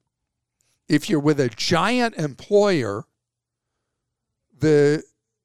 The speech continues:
fees for administering the plan are generally minuscule, and the costs of the actual investments themselves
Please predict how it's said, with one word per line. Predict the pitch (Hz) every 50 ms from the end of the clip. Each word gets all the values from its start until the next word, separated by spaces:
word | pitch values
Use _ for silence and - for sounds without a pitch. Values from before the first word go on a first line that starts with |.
| _ _ -
fees | - - - 214 208 214 226 233 233 196 -
for | - 196 170 151
administering | 139 139 143 180 220 240 240 - - - 196 175 156 143
the | 139 131
plan | - - - 147 135 135 131 127 123 123 131 - _ _ -
are | 143 131
generally | 117 - - 180 185 190 185 175 151 170 160 143
minuscule, | 127 127 139 160 175 185 165 - - - - - 113 104 98 101 98 214 - _ _ _ _ _ _ _ _ _ _ _ _ _ _ _ _ _ _ _ _ _ _ _ _ -
and | - 151 156 147 139 143 147 - _ _ _
the | 113 135 123
costs | - - - - 196 220 233 214 185 147 - - - - _ _ _ _ _ _ _ _ _ _ -
of | - 156 139
the | 156 151 147
actual | 143 143 135 - 180 147
investments | 135 127 147 143 127 - - 127 117 - -
themselves | - 120 117 - - 220 240 226 185 113 92 - - - -